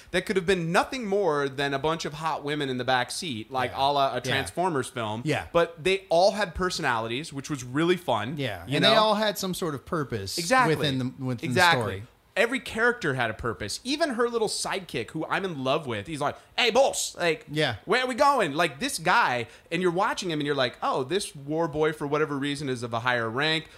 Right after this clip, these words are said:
Speaker 1: holds per-," I mean, I'm watching this movie. There's no wasted frames. There's no wasted characterizations.
Speaker 2: I, I will disagree with that on one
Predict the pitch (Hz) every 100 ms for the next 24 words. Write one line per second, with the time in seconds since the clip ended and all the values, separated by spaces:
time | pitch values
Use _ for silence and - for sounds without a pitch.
0 | - 147 151 - - 170 151 175 165 165
1 | 165 175 247 247 196 165 185 175 135 -
2 | - 175 160 151 180 220 180 196 208 175
3 | 151 143 190 - 127 123 131 180 175 175
4 | 165 - 151 147 135 117 117 135 156 202
5 | 202 - 196 220 226 220 220 180 143 208
6 | - 175 214 214 208 185 180 165 147 143
7 | 147 151 185 196 220 247 269